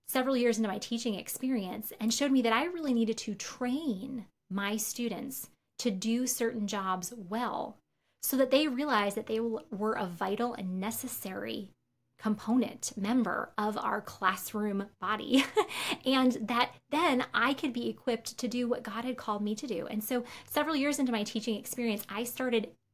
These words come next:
intentionally training my students in different jobs.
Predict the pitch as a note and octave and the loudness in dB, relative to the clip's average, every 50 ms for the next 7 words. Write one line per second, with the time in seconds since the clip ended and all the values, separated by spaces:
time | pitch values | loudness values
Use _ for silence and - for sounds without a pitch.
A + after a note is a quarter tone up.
0 | _ _ A3+ G3+ G#3 - - - - A3+ A#3 - - B3+ B3+ C4 B3+ B3 - - | _ _ -2 -2 -2 -4 -6 -4 -2 -2 -2 0 0 0 2 2 0 0 -2 -6
1 | - - G#3+ G#3+ G#3 G3+ G3 G3 F#3+ G3+ - - - A3 G3+ G3 F#3+ - - F#3+ | -6 -4 -2 -2 -2 -2 -2 -4 -6 -6 -6 -4 -4 -4 -4 -4 -6 -6 -6 -6
2 | G3 G3 - G3+ G3+ A3+ A3+ A3+ G3+ - A#3+ - | -6 -6 -6 -6 -4 -2 -2 -2 -2 -4 -6 -8